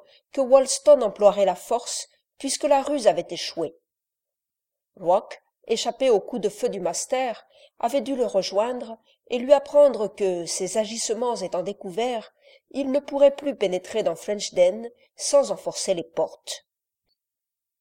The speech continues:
Dès l'aube, Evans, Briand, Doniphan et Gordon sortirent du hall en se tenant sur leurs gardes. Avec le lever du soleil, les brumes matinales se condensaient peu à peu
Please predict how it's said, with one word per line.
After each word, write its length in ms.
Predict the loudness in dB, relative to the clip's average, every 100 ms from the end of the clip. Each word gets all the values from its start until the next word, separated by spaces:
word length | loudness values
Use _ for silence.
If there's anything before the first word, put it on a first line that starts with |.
| _ _ _ _ _ _ _ _ _
Dès 220 | -2 2
l'aube, 400 | 4 2 2 -2 -4 -14 _ -8
Evans, 400 | -2 0 0 -2 -10 -10
Briand, 560 | -14 -8 -4 0 0 -2 -10
Doniphan 580 | -2 0 0 -2 -2 -2
et 80 |
Gordon 640 | 2 2 2 -4 -4 -6 -14 _ _
sortirent 640 | 0 2 2 0 -4 -2
du 140 | -2 -2
hall 360 | 0 0 -2 -10 _ _
en 120 | -4 -4
se 120 | -2
tenant 320 | 2 4 4
sur 180 | 4 2
leurs 200 | 2 0
gardes. 520 | -2 -2 -6 -12 -14 _ _ _ _ _ _ _ _ _ _ -10
Avec 300 | -2 -2 0
le 100 | -2
lever 240 | 0 -2
du 80 | -2
soleil, 580 | -2 -2 0 0 0 -6 -16 _ _
les 160 | -6
brumes 420 | -6 -4 -2 -2 -2
matinales 640 | -4 -8 -8 -6 -6 -6
se 160 | -6 -6
condensaient 640 | -4 -4 -4 -4 -6 -6
peu 280 | -2 2 4
à 60 |
peu 380 | 2 -2 -4 -4